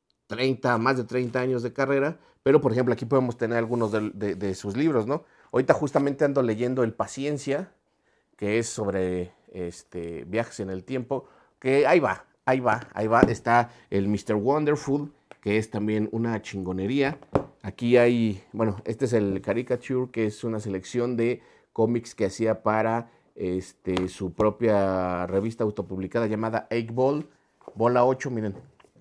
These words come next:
que es de donde sale también este compendio. Él hacía unos comicitos ahí autopublicados bastante cotorros. Este que es un clásico, como un guante de seda forjado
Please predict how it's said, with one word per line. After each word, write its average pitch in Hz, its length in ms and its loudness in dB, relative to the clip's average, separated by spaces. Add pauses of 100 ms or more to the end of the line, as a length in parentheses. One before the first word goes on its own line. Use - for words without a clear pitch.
(220)
que 101 100 -4
es 101 80 -4
de 110 100 -2
donde 90 480 -8 (380)
sale 110 240 -4
también 107 300 -4
este 104 200 -8
compendio. 147 680 0 (220)
Él 110 200 -2
hacía 117 460 0 (300)
unos 131 260 0
comicitos 113 500 -4
ahí 120 120 2
autopublicados 123 720 -2
bastante 113 340 -6
cotorros. 143 540 -2 (340)
Este 143 320 6
que - 80 -6
es 123 60 -8
un 135 100 -2
clásico, 147 640 0
como 110 180 -2
un 120 120 0
guante 117 300 0
de 104 120 -2
seda 113 340 0
forjado 110 640 -2